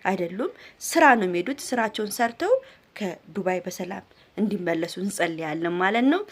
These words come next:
እውነቴን ነው የምናገረው። እኔ ሀይሚዬን ባገኛት በጣም ቆንጆ ቆንጆ ምክሮችን እመክራት ነበረ፣ እንደ ታላቅ እህትነት። እግዚአብሔርን ነው የምላችሁ። እና መጠንቀቅ እንዳለባት፣ ሰውን ብዙም አለማመን። እውነቴን ነው የምናገረው። ሰውን ብዙ ማመን የለባትም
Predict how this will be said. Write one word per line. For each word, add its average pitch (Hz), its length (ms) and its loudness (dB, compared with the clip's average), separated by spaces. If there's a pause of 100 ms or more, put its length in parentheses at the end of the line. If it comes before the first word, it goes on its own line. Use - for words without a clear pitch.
(120)
እውነቴን 269 400 2
ነው 226 80 -2
የምናገረው። 190 560 0
እኔ 214 120 2 (280)
ሀይሚዬን 196 500 -2
ባገኛት 185 540 -2 (340)
በጣም 196 340 0
ቆንጆ 196 300 -2
ቆንጆ 175 300 -6
ምክሮችን 180 480 -8
እመክራት 175 460 -6
ነበረ፣ 156 320 -10 (440)
እንደ 202 160 0
ታላቅ 185 360 -2
እህትነት። 180 360 -6
እግዚአብሔርን 240 520 2
ነው 208 80 -2
የምላችሁ። 175 380 -6 (320)
እና 240 180 4 (720)
መጠንቀቅ 214 500 0
እንዳለባት፣ 180 680 -2 (240)
ሰውን 262 320 6 (1080)
ብዙም 233 380 4
አለማመን። 190 520 2
እውነቴን 226 320 -2
ነው 180 100 -2
የምናገረው። 180 440 0 (200)
ሰውን 247 260 4
ብዙ 220 180 0
ማመን 214 240 2
የለባትም 180 560 2